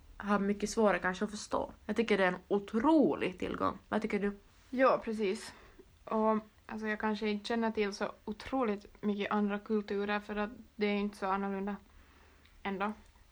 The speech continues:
Speaker 2: För det är
Speaker 1: förstås.
Speaker 2: ju liksom, här i Norden är det ju inte det, kanske.
Speaker 1: Fast det är mer än bara Österbotten.
Speaker 2: Precis, och, och just det där att, eh, då jag är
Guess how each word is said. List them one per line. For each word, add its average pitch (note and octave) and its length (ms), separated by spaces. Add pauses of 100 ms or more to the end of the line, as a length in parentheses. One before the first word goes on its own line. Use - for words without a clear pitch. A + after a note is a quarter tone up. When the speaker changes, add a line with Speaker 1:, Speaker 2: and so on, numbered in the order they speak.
Speaker 2:
För A3+ 100
det G3+ 80
är F#3+ 40
Speaker 1:
förstås. G3+ 260
Speaker 2:
ju G3 60
liksom, G3 340
här G3 160
i F#3+ 80
Norden G3 360
är G3+ 100
det G3+ 80
ju G3 100
inte G3+ 240
det, A3+ 140 (140)
kanske. A#3+ 240 (160)
Speaker 1:
Fast C4+ 160
det C#4 100
är B3+ 40
mer D4+ 240
än G#3+ 180
bara G3+ 200
Österbotten. G3 540 (120)
Speaker 2:
Precis, A#3+ 580
och, A3+ 380 (100)
och G3+ 180
just A#3+ 260
det A#3 80
där A3 200
att, G#3+ 240 (540)
eh, A3+ 380 (400)
då A3 180
jag G#3+ 260
är G3+ 60